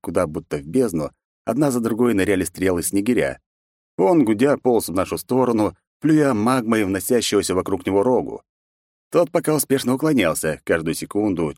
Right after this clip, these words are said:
чиркая неповоротливую тушу кончиками кинжалов. Я присоединился к веселью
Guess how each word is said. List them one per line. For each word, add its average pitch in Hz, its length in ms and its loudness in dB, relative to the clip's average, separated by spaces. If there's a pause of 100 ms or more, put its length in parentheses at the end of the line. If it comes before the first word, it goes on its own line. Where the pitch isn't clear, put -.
чиркая 113 520 0
неповоротливую 85 600 -2
тушу 110 400 -2
кончиками 101 560 -2
кинжалов. 107 600 -2 (640)
Я 80 200 -2
присоединился 92 640 -2
к - 40 -10
веселью 107 520 0